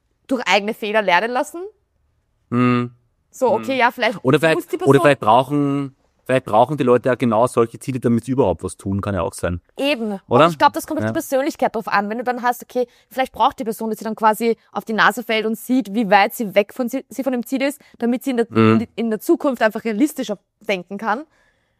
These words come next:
Speaker 2: Mhm.
Speaker 1: als dass man gleich sagt, „Hey, du, hm,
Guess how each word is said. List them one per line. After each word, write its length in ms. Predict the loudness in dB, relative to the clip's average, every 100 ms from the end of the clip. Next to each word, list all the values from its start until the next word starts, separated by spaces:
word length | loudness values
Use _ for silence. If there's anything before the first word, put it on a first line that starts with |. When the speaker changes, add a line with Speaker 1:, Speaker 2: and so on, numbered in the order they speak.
| _
Speaker 2:
Mhm. 180 | 2 4
Speaker 1:
als 200 | 4 2
dass 120 | -4
man 100 | -4
gleich 240 | 0 0 2
sagt, 300 | 0 -2 -2
„Hey, 160 | -4 -2
du, 320 | -2 -2 -2
hm, 280 | -6 -6 -8